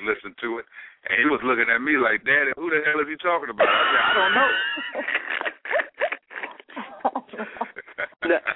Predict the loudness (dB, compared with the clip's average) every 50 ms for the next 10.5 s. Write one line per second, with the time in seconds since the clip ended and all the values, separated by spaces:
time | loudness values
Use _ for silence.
0 | -6 -8 -6 -2 0 0 0 0 -2 0 0 0 2 0 0 -2 -4 -6 -6 -4
1 | -2 0 2 2 2 2 0 -2 -2 -2 -2 -2 -2 -2 -2 -2 -2 -4 -4 0
2 | 0 0 0 2 2 4 4 4 4 0 -2 -2 0 0 2 2 2 2 2 0
3 | -4 -8 -8 -4 -2 -2 -2 -2 -2 -4 -4 -2 -2 0 -2 -2 -4 -8 -18 -16
4 | -16 -14 -8 -2 0 0 0 2 2 2 2 2 0 -2 -4 -2 -2 0 0 2
5 | 2 2 2 0 0 -2 -2 0 2 2 0 0 -2 -4 -6 -8 -8 -6 -2 0
6 | 0 0 0 0 -2 0 0 -2 -2 -2 0 0 0 0 -2 -4 -8 -14 _ 0
7 | 2 4 4 2 0 -4 _ -18 -16 -16 -16 -16 -20 _ _ _ _ -20 _ _
8 | -20 -20 _ _ 0 2 2 2 0 -4 -6 -6 -6 -8 -8 -8 -8 -10 -14 -14
9 | -14 -18 _ _ _ _ _ -20 -20 -20 -20 -20 -16 -6 -2 2 2 2 0 -2
10 | -4 -4 -2 -2 -4 -6 -4 -2 0 0